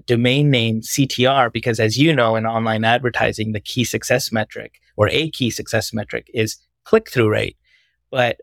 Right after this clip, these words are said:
over time, as I started diving deeper into, like, okay, what's beyond this game? Like, what am I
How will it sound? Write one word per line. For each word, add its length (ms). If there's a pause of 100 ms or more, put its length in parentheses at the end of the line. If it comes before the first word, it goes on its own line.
(160)
over 340
time, 680 (100)
as 180
I 100
started 400
diving 380
deeper 340
into, 300
like, 280
okay, 260
what's 240
beyond 460
this 260
game? 360
Like, 200
what 180
am 80
I 120